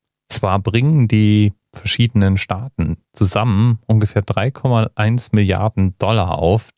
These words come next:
die sie in die verschiedenen Bildungsprogramme stecken wollen,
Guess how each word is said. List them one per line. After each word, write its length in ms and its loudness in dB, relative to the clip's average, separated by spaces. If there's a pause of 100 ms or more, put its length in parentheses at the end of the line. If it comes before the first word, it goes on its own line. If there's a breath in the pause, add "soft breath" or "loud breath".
die 160 2
sie 340 2
in 380 0
die 140 2
verschiedenen 480 0
Bildungsprogramme 800 -2
stecken 440 -6
wollen, 280 0